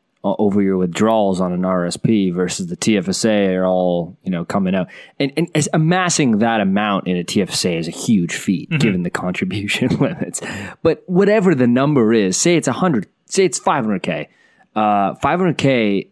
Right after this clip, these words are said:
Speaker 1: at retirement in a T F S A is not the same as five hundred K on money you have not paid tax on yet.
Speaker 2: Exactly.
Speaker 1: Um, and so they needed to be looked at differently.
Speaker 2: Yeah, and you can really build strategies also based on that without going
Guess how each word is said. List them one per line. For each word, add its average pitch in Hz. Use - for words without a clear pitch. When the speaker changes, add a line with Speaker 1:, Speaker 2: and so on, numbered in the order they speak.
Speaker 1:
at 104
retirement 107
in 95
a 92
T 113
F 95
S -
A 104
is 92
not 110
the 147
same 95
as 92
five 101
hundred 95
K 92
on 98
money 120
you 156
have 139
not 160
paid 151
tax 165
on 113
yet. 95
Speaker 2:
Exactly. 110
Speaker 1:
Um, -
and 107
so 120
they 113
needed 123
to 104
be 101
looked 92
at 85
differently. -
Speaker 2:
Yeah, 127
and 131
you 127
can 147
really 170
build 127
strategies 113
also 104
based 101
on 104
that 101
without 107
going 104